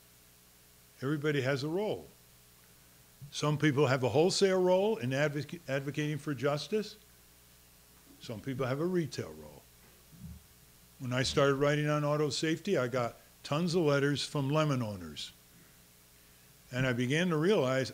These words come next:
I could never catch up, uh, at retail. I had to go to Washington and get legislation that prevented the frequency of lemons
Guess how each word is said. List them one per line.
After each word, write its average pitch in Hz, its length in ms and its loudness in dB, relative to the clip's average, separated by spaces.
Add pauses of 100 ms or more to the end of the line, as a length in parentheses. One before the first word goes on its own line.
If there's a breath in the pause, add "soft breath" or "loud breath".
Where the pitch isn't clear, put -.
(100)
I 135 100 0
could 135 200 0
never 165 260 0
catch - 360 -6
up, 120 180 -6 (2000 loud breath)
uh, 131 280 2
at 135 200 2
retail. 127 480 -2 (840)
I 131 100 -2
had 160 220 4
to 185 80 2
go 170 140 4
to 170 80 4
Washington 135 680 0 (480)
and 123 220 -6
get 147 360 0 (640)
legislation 135 840 -2 (920)
that 135 180 -4
prevented 147 500 2
the 123 300 -2 (140)
frequency 175 580 0
of 127 140 -2
lemons 127 560 -4